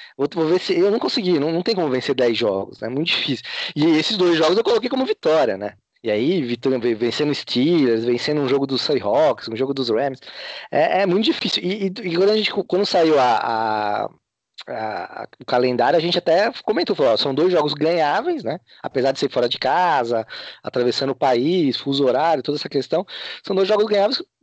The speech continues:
né? O Tampa Bay e o, e o Cincinnati não são times que, que vão brigar aí por playoff, e o Tampa Bay mudando de treinador, o Cincinnati com essa dúvida se o Andy Dalton é ou não é o quarterback, já tá toda essa questão. Então são os dois jogos que, se você quiser ter uma tem-,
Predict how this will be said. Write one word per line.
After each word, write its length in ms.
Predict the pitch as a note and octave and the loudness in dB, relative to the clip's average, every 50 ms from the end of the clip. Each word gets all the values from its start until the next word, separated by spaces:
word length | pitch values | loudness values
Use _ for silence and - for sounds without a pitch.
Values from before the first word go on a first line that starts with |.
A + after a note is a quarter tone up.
| - - _ _ | -20 -20 _ _
né? 220 | F3 F3 F3+ E3+ D3+ | -4 -2 0 0 0
O 160 | C3+ C3 B2 | 0 -2 -2
Tampa 280 | B2 - C#3 C#3 D#3+ D3+ | -2 -2 -2 2 2 2
Bay 220 | C#3+ C3 C3 B2+ A#2+ | 4 4 2 4 4
e 60 | A#2 | 2
o, 120 | B2+ B2 B2+ | 2 2 2
e 40 | C3 | 0
o 40 | |
Cincinnati 360 | - D3+ C3 - D3+ D#3 - - | 0 0 -2 0 0 0 0 2
não 100 | F#4 - | 0 2
são 180 | - G3+ F#3+ | 2 0 -2
times 240 | - - D#3 D3+ - | 0 0 -2 -2 -2
que, 180 | - - D#3+ - - _ _ _ _ _ _ _ - - - - | -2 -4 -4 -4 -6 _ _ _ _ _ _ _ -20 -20 -20 -12
que 120 | - C3+ | -10 -6
vão 220 | A#2 A#2 B2 C3+ C3+ | -4 -2 -2 -2 0
brigar 460 | B2+ A#2 F#2+ - _ _ A2+ A#2 A#2 | -2 -4 -4 -8 _ _ -2 -2 0
aí 100 | A#2 A#2+ | 0 -2
por 160 | A#2 - A2+ | -2 -4 -6
playoff, 720 | - - A#2+ A2+ G#2 G2+ A2 B2 C3+ B2+ A#2 - - - G2+ | -4 -2 -2 0 0 0 2 2 2 2 0 -2 -6 -10 -8
e 180 | G2+ G2+ F#2+ | -8 -6 -6
o 80 | F#2+ G2+ G2+ | -8 -8 -8
Tampa 240 | _ B2+ - - A2 | _ -6 -4 -2 -2
Bay 140 | G#2+ A#2+ A#2+ | 0 0 0
mudando 240 | A#2+ A2 A2+ A2 | 0 0 -2 -2
de 100 | G#2+ - | -4 -6
treinador, 640 | - C3+ B2 B2 C#3 C#3+ C3 A2+ A2 B2+ C#3 C3 A#2+ A2+ | -4 -2 -2 0 0 -2 0 0 0 2 2 2 2 0
o 60 | A#2 | -2
Cincinnati 500 | - - A#2 - - A#2 A2+ A#2 A#2 - | -4 -6 -8 -6 -6 -2 -2 -2 -4 -2
com 60 | - | -6
essa 180 | A2 - - A2+ | -4 -4 -4 -2
dúvida 320 | A#2 A#2+ A#2+ A#2 A2+ G2+ - - - - - - - - - - _ _ | -2 -2 0 0 0 -2 -2 -8 -18 -20 -20 -20 -20 -20 -20 -20 _ _
se 140 | - - B2+ | -8 -4 -2
o 80 | A#2+ | 0
Andy 180 | A#2+ A#2 A2+ A#2 | 0 0 -2 0
Dalton 380 | G2+ A2+ A#2 A#2+ - - A#2 A2+ | 0 2 2 2 0 -2 -2 0
é 100 | B2 B2+ | 0 0
ou 80 | B2 | 0
não 160 | A#2 A2 G#2 | 0 0 0
é 100 | A2 A#2+ | 0 0
o 60 | A#2+ A#2 | -2 -2
quarterback, 800 | A#2+ B2 A2 A#2 G#2+ G2 F#2+ G#2 A#2 C3 B2+ A2+ - - A2 | -2 -2 -2 -2 -2 0 0 0 2 2 0 -2 -4 -6 -4
já 100 | G#2 G2+ | -4 -4
tá 100 | - A2+ | -4 -4
toda 200 | G#2+ - B2 B2 | -6 -4 -4 -6
essa 120 | A#2+ - B2 | -4 -4 -6
questão. 360 | - - A#2 - - C3 C3 - - - - - | -6 -6 -6 -4 -4 -6 -6 -6 -12 -16 -16 -16
Então 140 | - - E3+ | -6 -4 -2
são 140 | E3 A#3+ A#3+ | 0 0 0
os 40 | A#3 | 2
dois 140 | A#3 A3 G3+ | 2 4 4
jogos 220 | G#3 G#3+ - - | 4 2 2 0
que, 100 | - F4 | -2 -2
se 120 | - - | -2 0
você 260 | A3+ G3 F#3 - G#3+ - | 0 0 0 0 -2 -4
quiser 320 | - - C4+ E3+ E3+ D3+ | -2 -4 -2 0 0 0
ter 100 | - - | 0 0
uma 160 | D3 C3+ B2+ | 0 -2 -2
tem-, 220 | - D3+ C#3 C#3 | -2 -4 -6 -6